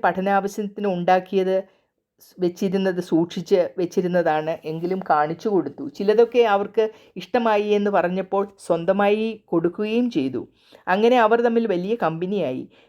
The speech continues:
ചേച്ചി ഉണ്ടാക്കിയിരുന്ന നല്ല കറികളൊക്കെ കൂട്ടി ഞങ്ങൾ എല്ലാവരും ഊണ് കഴിച്ചു. കാലങ്ങൾ കഴിഞ്ഞ് തമ്മിൽ കാണുകയല്ലേ,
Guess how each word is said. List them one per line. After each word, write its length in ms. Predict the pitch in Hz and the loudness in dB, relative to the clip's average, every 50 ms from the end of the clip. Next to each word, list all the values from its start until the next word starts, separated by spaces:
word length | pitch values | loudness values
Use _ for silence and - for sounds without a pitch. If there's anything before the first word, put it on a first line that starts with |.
| _ _ - | _ _ -2
ചേച്ചി 440 | 214 214 233 226 - 285 277 269 - | 0 0 0 0 0 -2 -2 -2 0
ഉണ്ടാക്കിയിരുന്ന 760 | - 233 208 208 214 214 214 214 - 240 233 220 226 220 220 | 0 0 2 4 4 2 2 2 -2 -2 -2 0 0 0 0
നല്ല 300 | 220 208 180 170 180 202 | 0 2 0 0 2 0
കറികളൊക്കെ 680 | 233 226 - 170 165 180 190 208 220 220 202 - - 202 | 0 0 2 0 2 2 2 2 2 2 0 0 -2 -4
കൂട്ടി 360 | 202 - 185 180 - 202 185 | -4 -4 -6 -6 -6 -6 -6
ഞങ്ങൾ 340 | 180 170 165 175 185 190 175 | -4 -4 -4 -2 0 0 2
എല്ലാവരും 600 | 156 156 160 170 180 185 202 202 226 220 196 - | 2 2 2 2 2 2 2 0 -2 -4 -4 -4
ഊണ് 260 | 170 165 175 175 196 202 | -4 -4 -2 -2 0 0
കഴിച്ചു. 420 | 180 143 139 127 - - 131 - - _ _ _ _ _ _ _ - | 0 0 0 -4 -6 -10 -14 -14 -14 _ _ _ _ _ _ _ 0
കാലങ്ങൾ 440 | 160 160 165 170 180 180 190 202 196 185 - _ _ _ _ _ _ _ _ - | 2 2 4 2 2 0 0 -4 -4 -6 -10 _ _ _ _ _ _ _ _ 0
കഴിഞ്ഞ് 360 | 175 175 170 180 190 202 190 190 - | 2 2 2 2 0 0 -2 0 0
തമ്മിൽ 260 | 170 160 165 175 185 185 - | -2 0 0 -2 -4 -2 0
കാണുകയല്ലേ, 680 | 175 165 170 170 175 180 185 180 170 170 165 160 147 | 0 0 0 0 0 0 0 0 0 0 0 -2 -2